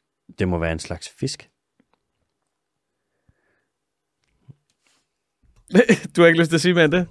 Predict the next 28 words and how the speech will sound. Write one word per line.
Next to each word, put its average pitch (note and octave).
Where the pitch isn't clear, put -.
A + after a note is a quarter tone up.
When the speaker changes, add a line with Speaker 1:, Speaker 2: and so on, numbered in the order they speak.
Speaker 2:
Der D#3+
var C#3+
bare C#3+
stilhed. E3
Speaker 1:
Er C3
det... C#3+
Åh, -
jeg G2
ved F2
ikke, A#2+
hvorfor -
jeg... A#2+
Det A2
er G#2
begravet B2
med C#3+
vikinger. C3+
Hvad A#2+
fanden C#3+
begraver C3
man C3
sådan -
noget A2+
med? A2+
Det -
er G2+
jo G2
ikke... C#3